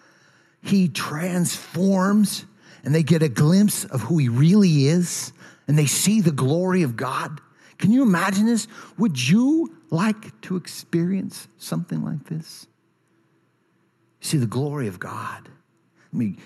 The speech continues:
give you a definition for the glory of God. Stephen Nichols says, "God's glory points to his transcendence, his extraordinary nature, his beauty, his excellence,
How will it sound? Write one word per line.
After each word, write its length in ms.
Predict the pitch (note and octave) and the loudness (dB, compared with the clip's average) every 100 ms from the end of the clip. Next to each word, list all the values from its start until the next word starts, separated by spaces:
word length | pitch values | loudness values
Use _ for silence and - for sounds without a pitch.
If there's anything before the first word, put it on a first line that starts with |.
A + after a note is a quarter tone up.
| - - | -18 -4
give 200 | A2 G2 | -2 -2
you 140 | D#2+ - _ _ _ _ _ _ | -6 -12 _ _ _ _ _ _
a 80 | - | -6
definition 760 | - A#2+ - A2+ A#2 - - - - | -6 -2 0 0 0 -4 -10 -14 -20
for 180 | _ G#2+ | _ -6
the 80 | F#2 | -6
glory 380 | F#2+ G2 F#2+ F2+ | -6 -4 -2 -2
of 120 | D#2+ | -4
God. 400 | F#2 E2 D2+ D#2+ D#2+ _ _ _ _ _ _ _ _ _ _ - - | -6 -6 -6 -10 -16 _ _ _ _ _ _ _ _ _ _ -20 -20
Stephen 460 | - - G#2+ F2 F2+ | -10 -4 -2 0 2
Nichols 520 | A2 G#2 D#2+ - - _ _ _ _ - - | 0 -2 -10 -10 -18 _ _ _ _ -20 -18
says, 260 | - - G2+ | -6 -4 -4
"God's 460 | F#2+ D3 E3+ D3 A#2 | -2 0 0 -2 -6
glory 600 | - A#2+ C3+ C3+ G#2+ G#2 | -4 -2 0 0 0 -2
points 600 | - - D#3+ D#3+ - - | -4 -2 -2 -2 -4 -6
to 180 | D3 | -4
his 260 | A#2 B2+ - | -2 -4 -6
transcendence, 1040 | - C3 A#2 G2+ - C#3 C#3+ G2 E2 - - - - | -10 -8 -6 -6 -6 -2 -2 -2 -6 -10 -14 -20 -2
his 180 | C#3+ A#2 | 0 0
extraordinary 960 | A#2 - - D3+ G3 E3+ C#3+ C3+ A#2+ A#2 | -4 -8 -6 -2 0 2 2 2 2 2
nature, 560 | A#2+ B2+ B2 - E2 - - | 2 0 -2 -6 -6 -8 -4
his 200 | D#3 A#2 | -2 -2
beauty, 480 | G2 D#3+ A3 D#3 G2+ | 0 4 4 4 0
his 280 | - C#3 - | 0 -2 -4
excellence, 800 | D3+ - - - A2 D#2+ - - | -10 -8 -8 -4 -4 -4 -8 -14